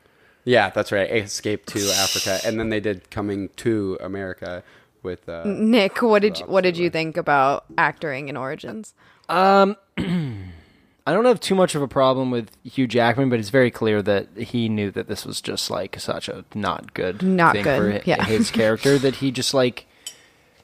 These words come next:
Speaker 3: owned forever. Like, he's just like, "This is
Speaker 1: He's
Speaker 3: just"
Speaker 1: talked about it nonstop.
Speaker 3: Yeah. It's just not pleasant to, like, watch him be like, "Damn, this fucking sucks for me." But, um,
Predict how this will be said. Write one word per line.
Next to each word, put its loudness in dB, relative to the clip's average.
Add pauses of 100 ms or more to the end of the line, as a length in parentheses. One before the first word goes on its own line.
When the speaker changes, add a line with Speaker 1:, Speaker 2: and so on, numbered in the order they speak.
(380)
Speaker 3:
owned 2 (200)
forever. 4
Like, 0
he's -2
just -4
like, -4
"This -8
is -14
Speaker 1:
He's -8
Speaker 3:
just" 0
Speaker 1:
talked 4
about 0
it -12
nonstop. -10 (160)
Speaker 3:
Yeah. 0 (340)
It's 0
just 0
not 4 (160)
pleasant -2 (240)
to, -2
like, -2
watch 4
him 2
be 2
like, -2
"Damn, -6 (180)
this -8
fucking -4
sucks -4
for -12
me." -6 (760)
But, 4 (420)
um, 2